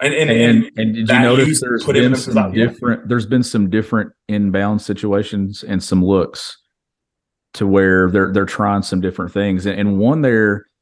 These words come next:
Speaker 2: I believe it was in the first half, they ran some action and they got Sahvir the ball and he drove and ended up driving right into, uh, Onyenso. And I, I don't know exactly how that play was supposed to develop, but there was some screening going on. It looked like they were trying to get maybe a lob at the rim or something,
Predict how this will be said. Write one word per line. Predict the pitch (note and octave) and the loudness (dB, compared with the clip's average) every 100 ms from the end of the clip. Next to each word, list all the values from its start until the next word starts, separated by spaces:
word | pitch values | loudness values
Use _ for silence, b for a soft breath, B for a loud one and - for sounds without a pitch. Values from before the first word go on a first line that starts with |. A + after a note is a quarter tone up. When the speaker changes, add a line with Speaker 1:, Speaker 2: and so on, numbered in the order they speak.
| _ _ - | _ _ -6
Speaker 2:
I | |
believe | G2 A2+ B2+ | -2 0 2
it | A2+ | 0
was | G#2+ | -2
in | G2+ | -4
the | |
first | F#2 A2+ A2+ - | -2 -2 -2 -2
half, | A#2+ A#2 | -2 -2
they | - | -2
ran | F#2+ G2+ G2+ | -2 -2 -4
some | G2 | -4
action | G2 F#2+ - G2+ F#2+ | -4 -4 -6 -6 -4
and | F#2+ F#2+ | -4 -2
they | G2 | -2
got | F#2+ G2+ G2 - _ _ _ _ _ | 0 0 0 -4 _ _ _ _ _
Sahvir | - - G#2+ G2 A2 A#2 | -10 -4 -2 0 0 0
the | |
ball | F#2 F#2+ F#2+ F#2+ | -2 -2 0 -2
and | |
he | F2+ G2+ | -4 -6
drove | G#2 G2+ G2+ G2 F#2+ | -2 0 2 0 -4
and | G2 | -6
ended | G2+ G2 | -4 -2
up | G2 | -4
driving | F#2+ G2+ G2 F#2 | -2 -2 0 -2
right | G2 G2 | -2 -2
into, | G2 G2 - G2+ G2 G2 G2 G2 b b b - | -2 -4 -6 -4 -2 -2 -6 -10 b b b -8
uh, | G2 G2 F#2+ | -2 0 0
Onyenso. | G2 G#2 B2+ G#2 F2+ E2+ F#2 - | 2 2 0 0 0 0 -4 -6
And | F#2+ | -2
I, | F#2+ F#2+ | -2 0
I | |
don't | A2 G#2 | -2 0
know | G#2+ | 0
exactly | F#2+ G2 A2+ A2+ G2+ | -2 -2 -4 -2 -4
how | - A2+ | -2 -2
that | A2+ - | -2 -4
play | A2 | -2
was | G#2+ G2+ | -2 -4
supposed | F#2+ - G#2 - | -8 -6 -6 -6
to | |
develop, | F2+ F#2+ A#2 F#2+ | -4 0 0 -2
but | F2+ | -4
there | G2+ | -4
was | G#2 G2 | -4 -4
some | G2 | -8
screening | F2+ - A2 A#2+ | -8 -2 0 2
going | G2 F#2+ | 2 0
on. | F#2+ | -2
It | F#2 | -4
looked | G#2 | -4
like | G#2 | -4
they | G#2+ | -4
were | G2+ | -6
trying | - G#2 G2+ | -4 -4 -2
to | G2 | -2
get | G#2 | -4
maybe | G2 G2 G2 | -4 -4 -2
a | F#2+ | -2
lob | F#2 F#2+ G2+ | -2 -2 -2
at | G2+ | -4
the | G2+ | -6
rim | F#2+ G2+ G#2+ | -4 -2 0
or | F#2+ | -2
something, | - G#2 F#2 G2 F#2+ | -4 -8 -6 -2 -2